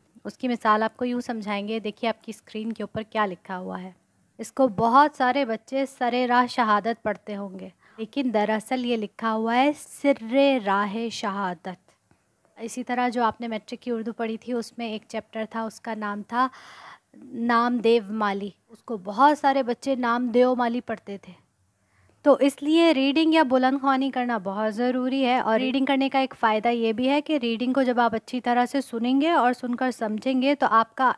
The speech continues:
एटी परसेंट काम तो खुद ब खुद हो जाएगा और पेपर देने के लिए आपको बस थोड़ा सा ही याद करना पड़ेगा। अगर आप, अगर आप ध्यान से पूरा लेक्चर सुनेंगे,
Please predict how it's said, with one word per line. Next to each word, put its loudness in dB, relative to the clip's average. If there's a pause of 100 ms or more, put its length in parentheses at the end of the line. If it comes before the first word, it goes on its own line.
(120)
एटी -4
परसेंट 0
काम 2
तो 2
खुद -4
ब -2
खुद -6
हो -2
जाएगा -6 (140)
और 2 (140)
पेपर -2
देने 4
के -2
लिए 4
आपको 2
बस 0
थोड़ा 2
सा -4
ही 0
याद 0
करना -8
पड़ेगा। -8
अगर -4
आप, -2
अगर 2
आप 6
ध्यान 4
से -2
पूरा 4
लेक्चर -2
सुनेंगे, -2